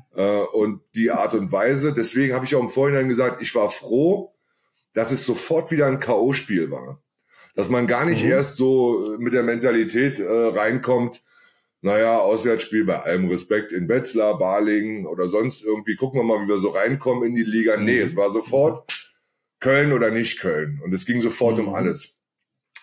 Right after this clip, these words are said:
Speaker 1: Sodass da gar kein Schlendrian reinkommen konnte. Und so haben die auch gespielt. Also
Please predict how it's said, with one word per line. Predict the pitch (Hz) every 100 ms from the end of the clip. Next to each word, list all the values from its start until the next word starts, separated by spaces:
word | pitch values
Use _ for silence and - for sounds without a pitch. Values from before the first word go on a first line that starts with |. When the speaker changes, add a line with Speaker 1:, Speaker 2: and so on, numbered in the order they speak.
| -
Speaker 1:
Sodass | 107 104 101
da | 117
gar | 110
kein | 107 113
Schlendrian | 120 117 131 117 107
reinkommen | 95 101 110 110 95
konnte. | 92 87 78 73 - _ - _
Und | 85 78
so | 82
haben | 90 92
die | 92
auch | 90
gespielt. | 82 - 107 90 - _
Also | 78 76 80 76